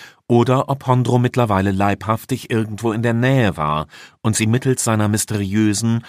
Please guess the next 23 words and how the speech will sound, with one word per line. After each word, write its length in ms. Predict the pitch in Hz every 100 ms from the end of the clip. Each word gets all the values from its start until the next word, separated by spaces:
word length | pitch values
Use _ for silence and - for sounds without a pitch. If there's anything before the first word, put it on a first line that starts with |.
| - -
vom 220 | 101 101
Dunkelleben 680 | 131 139 120 80 78 82 73
ermöglichten 600 | 87 87 - 92 - 87
Kräfte 500 | - 95 - 113 104
und 120 | 104
seiner 280 | 98 95 92
Technosporen 960 | 90 85 95 90 - 98 101 110 113 - - -
in 220 | 117 127 -
Echtzeit 640 | 131 - - - 71 62
steuerte. 680 | - - 69 52 - - - _ _ _ _ _ _ _ _ _ _ _ _ _ _ _ _ _ _ -
Vielleicht 400 | - 120 127 135
hatte 200 | 143 139
sich 180 | 135 131
aus 160 | 110 -
der 180 | 113 -
andauernden 680 | 110 110 98 92 87 85
Manipulation 840 | 82 85 80 87 82 82 - 98 98
auch 140 | -
eine 160 | 92 87
Form 300 | - 92 87
von 160 | 95
Schizophrenie 840 | - 98 - 101 - 101 107 123 -
entwickelt. 640 | 87 71 67 50 50